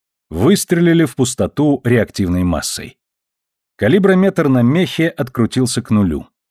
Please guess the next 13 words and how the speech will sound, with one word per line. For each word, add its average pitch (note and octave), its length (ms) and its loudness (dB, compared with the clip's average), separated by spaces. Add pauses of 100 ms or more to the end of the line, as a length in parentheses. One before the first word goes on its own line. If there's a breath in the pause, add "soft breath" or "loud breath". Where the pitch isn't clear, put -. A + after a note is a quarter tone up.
(400)
Невидимое C3 580 2
глазу A#2 420 0
движение G2+ 480 0
громадины G#2 680 0
прекратилось. - 840 -6 (500)
Они A2 640 2
вместе F#2 680 -2
плыли F2+ 360 -4
в - 100 -12
пустоте. - 600 -10 (600)
Нечеловечески B2 1040 0
огромное A#2 760 2
оружие, G#2+ 680 -4